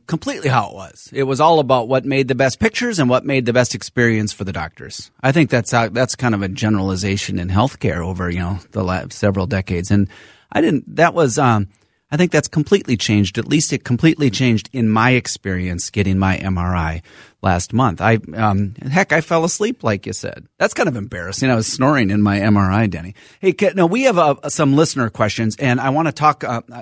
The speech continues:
a lot of them on the text lines, and some phone calls are coming through as well, so I wanna get to those. But, um, a lot of them center around the safety issue and the metal. And I'm gonna tell listeners a little story. Um, you know, you can't have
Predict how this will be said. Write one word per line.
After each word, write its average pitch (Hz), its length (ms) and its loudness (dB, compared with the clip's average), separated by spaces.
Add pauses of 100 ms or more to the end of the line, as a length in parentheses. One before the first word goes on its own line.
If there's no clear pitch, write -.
a 117 80 -16
lot 135 280 0
of 131 60 -2
them 120 140 0
on 120 80 0
the 113 80 -2
text - 340 -6
lines, 107 300 -4
and 107 100 -4
some 101 200 -4
phone 123 240 2
calls 101 340 0
are 104 80 0
coming 104 260 -2
through 104 180 -4
as 98 100 -6
well, 104 120 0
so 120 120 -2
I 117 40 2
wanna 117 200 2
get 123 160 0
to 117 100 -2
those. 113 240 0 (400)
But, 143 220 0 (440)
um, 147 280 0
a 156 100 0
lot 165 220 4
of 220 80 -2
them 233 100 2
center 170 300 0
around 139 340 4
the 120 100 2
safety 147 640 0
issue 135 520 4
and 113 180 4
the 113 60 4
metal. 104 480 2 (680)
And 143 260 0
I'm 160 140 2
gonna 214 160 2
tell 175 240 2
listeners 160 380 2
a 143 40 0
little 143 160 6
story. 139 420 4
Um, 123 320 2
you 151 80 -2
know, 131 240 4
you 143 180 0
can't 214 260 0
have 175 280 4